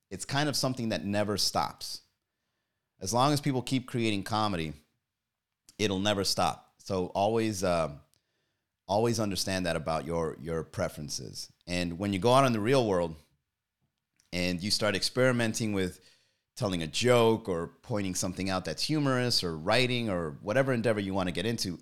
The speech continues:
own it. Because like we mentioned on the first episode of the podcast, your sense of humor is like a fingerprint. And if something that, if there's something that you find humorous, you gotta own it because that's who you are. And you can only grow it from there.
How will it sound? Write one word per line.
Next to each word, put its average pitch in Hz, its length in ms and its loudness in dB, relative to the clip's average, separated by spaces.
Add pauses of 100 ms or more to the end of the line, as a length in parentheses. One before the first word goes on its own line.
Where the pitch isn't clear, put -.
own 117 300 2
it. - 140 -10 (260)
Because 76 680 -8
like 87 180 -10
we 87 80 -6
mentioned 95 320 -4
on 87 60 -4
the 82 60 -8
first 92 260 -4
episode 87 300 -2
of 80 80 -4
the 78 60 -8
podcast, 92 640 -2
your 101 180 -2
sense 110 280 -2
of 92 40 -8
humor 101 200 0
is 78 100 -4
like 78 140 -4
a 76 40 -8
fingerprint. 76 540 -10 (1120)
And 95 140 0
if 90 80 -4
something 113 320 0
that, 110 120 -2
if 101 200 0
there's 107 180 2
something 127 280 0
that 95 100 0
you 98 100 -2
find 98 260 -2
humorous, 98 540 -2 (640)
you 101 120 -10
gotta 107 200 4
own 95 220 0
it 73 140 -10
because 87 260 -8
that's 92 180 -2
who 95 140 -4
you 80 260 -6
are. 64 220 -6 (480)
And 92 80 -16
you 92 60 -6
can 110 100 0
only 107 160 2
grow 104 220 4
it 87 80 -2
from 85 160 -6
there. 64 260 -8